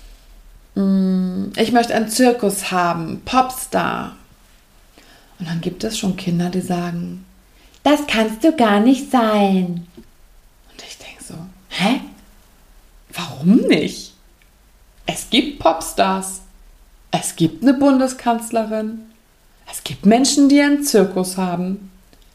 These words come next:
Wie kommt dieses Kind darauf zu sagen, "Das kannst du gar nicht sein"? Da gehen bei mir schon so ein bisschen die Alarmglocken los, ja? Weil ich mir denke, oh, wie oft hat denn dieses Kind vielleicht schon gehört, "Das geht nicht."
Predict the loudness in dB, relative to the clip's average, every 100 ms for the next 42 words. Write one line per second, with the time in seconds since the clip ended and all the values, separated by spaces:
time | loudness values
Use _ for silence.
0 | _ _ _ _ _ _ -14 -10 -2 2
1 | 2 2 -2 -2 -2 -4 -4 -2 -6 -4
2 | -4 -6 -12 -6 -4 -2 -2 -2 -2 -2
3 | -4 -2 -4 -4 -2 -2 -4 -4 -4 -4
4 | -4 -10 -14 _ _ _ _ _ _ _
5 | _ _ -20 -20 -4 -2 4 4 6 6
6 | 4 4 4 4 2 2 0 2 2 4
7 | 2 0 -2 -4 -10 -20 -20 _ 2 4
8 | 4 4 4 2 0 -2 -6 -6 -6 -6
9 | -8 -10 -4 0 2 0 -10 -20 _ _
10 | _ _ _ -20 _ -14 -8 -6 -2 0
11 | 0 0 0 -2 -2 0 2 2 0 -4
12 | 0 2 4 4 2 -2 0 0 2 0
13 | 0 -4 0 0 2 2 2 0 -2 0
14 | 2 2 4 2 0 0 2 2 -4 -2
15 | 2 4 2 -6 -4 -4 -6 -16 -20